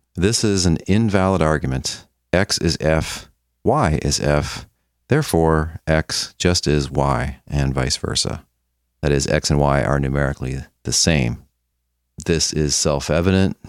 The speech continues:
Really, no sensible person denies it. F here is just some quality that applies to both, some property shared by each. So the Father is called God, and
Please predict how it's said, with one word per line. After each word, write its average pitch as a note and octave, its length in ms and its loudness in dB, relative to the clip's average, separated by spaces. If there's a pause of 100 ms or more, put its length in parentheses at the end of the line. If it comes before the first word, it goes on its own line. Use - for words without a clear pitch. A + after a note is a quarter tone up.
(200)
Really, D#2 300 0
no D2+ 200 0
sensible D2+ 460 0
person C#2 440 -4
denies D2+ 460 0
it. - 380 -4 (480)
F D#2 240 0
here E2 280 2
is D2 180 0
just D#2 200 0
some C#2+ 220 0
quality D#2 720 0 (240)
that C#2+ 280 -4
applies D2 480 -2
to - 80 -6
both, D#2+ 640 0
some C#2+ 240 -2
property D2 420 -2
shared C#2+ 360 0
by C2+ 260 -4
each. - 440 0 (840)
So - 160 -6
the C#2+ 60 0
Father A#2+ 360 0
is C#2 100 0
called C2+ 460 -2 (380)
God, C#2+ 600 0 (500)
and D#2+ 420 4